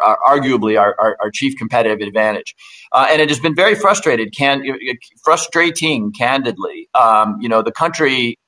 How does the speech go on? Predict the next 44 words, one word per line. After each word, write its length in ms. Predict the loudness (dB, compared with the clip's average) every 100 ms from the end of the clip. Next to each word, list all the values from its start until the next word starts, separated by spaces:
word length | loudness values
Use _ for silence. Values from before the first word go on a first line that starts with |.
| _ -2
our 120 | -2
country 720 | 2 2 2 -2 -6 -6 -8 -10
collectively 760 | -2 0 0 -2 -4 -2 -4 0
has 300 | 0 0 0
really 260 | 2 4
been 240 | 2 0 2
begging 400 | 2 2 -2 -2
for 220 | 0 0
a 40 |
major 320 | 2 -2 -2 -4
infrastructure 600 | -4 -6 -2 -2 -4 -4
package 480 | -2 -2 -4 -8
for, 400 | -8 2 2 2 -2 -16 -20 _
uh, 120 | 2 2
as 100 | 4
long 220 | 4 4
as 80 | 4
I've 160 | 2 0
been 100 | -2
in 80 |
public 280 | 0 -2 -2
service, 400 | -2 0 0 -4 2
well 200 | 2 4
more 180 | 2 0
than 140 | -2
a 60 | 0
decade. 520 | 0 0 -4 -6 -10 _ _ _ 0
Um, 600 | 4 6 4 2 -2 -4
and 540 | 0 2 4 2 0 -10 -12 -2
we 180 | 4
always 340 | 6 4 2 -2
seem 260 | -4 -2
to 60 | -4
falter 540 | 0 2 2 2 4
on, 300 | 4 2 0
on 380 | 0 0 0 -2
one 200 | 0 2
issue 280 | 0 -2 0
or 120 | 0
another. 340 | 2 0 0 -4
It's 200 | -6 -10
easy 540 | -6 -4 -2 -2 -2
for, 720 | -4 -2 2 4 6 6 4 4
uh, 500 | 4 6 4 4